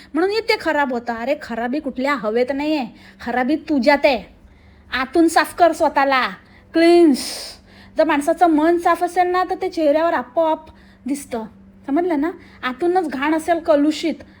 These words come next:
आता आ-, आतून म्हटल्यावरती नाही तर आतमध्ये काहीतरी ओतायचीस बाबा,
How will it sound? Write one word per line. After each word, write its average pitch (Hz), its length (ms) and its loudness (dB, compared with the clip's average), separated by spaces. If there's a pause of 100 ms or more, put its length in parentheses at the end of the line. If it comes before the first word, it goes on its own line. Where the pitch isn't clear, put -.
आता 240 160 -2
आ-, 285 500 -2
आतून 359 300 -2
म्हटल्यावरती 359 560 2
नाही 359 200 0
तर 359 100 6
आतमध्ये 311 440 2
काहीतरी 320 320 0
ओतायचीस 269 520 -2
बाबा, 220 280 -4